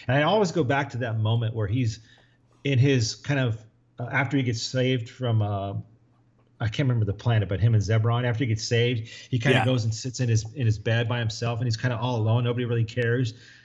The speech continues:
Speaker 1: It kinda brings me back to that moment. And, like, that's
Speaker 2: Yeah.
Speaker 1: one of the reasons why he decided to, uh, other people cared for him when the Empire didn't. So,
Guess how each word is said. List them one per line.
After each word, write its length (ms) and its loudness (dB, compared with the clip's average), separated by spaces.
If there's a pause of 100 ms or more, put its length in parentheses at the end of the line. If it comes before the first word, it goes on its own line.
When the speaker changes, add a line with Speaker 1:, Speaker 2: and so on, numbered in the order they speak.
(120)
Speaker 1:
It 80 0
kinda 160 2
brings 220 0
me 80 -4
back 220 -4
to 80 -6
that 220 -4
moment. 320 -8
And, 100 -6
like, 160 -8 (120)
that's 280 2
Speaker 2:
Yeah. 60 -6
Speaker 1:
one 60 -2
of 60 -2
the 80 -4
reasons 340 -4
why 200 2
he 380 0 (480)
decided 540 -2
to, 360 -4
uh, 240 -4 (120)
other 180 0
people 240 -2
cared 300 0
for 80 -2
him 140 2
when 120 -4
the 120 0
Empire 340 -4
didn't. 260 0
So, 240 -4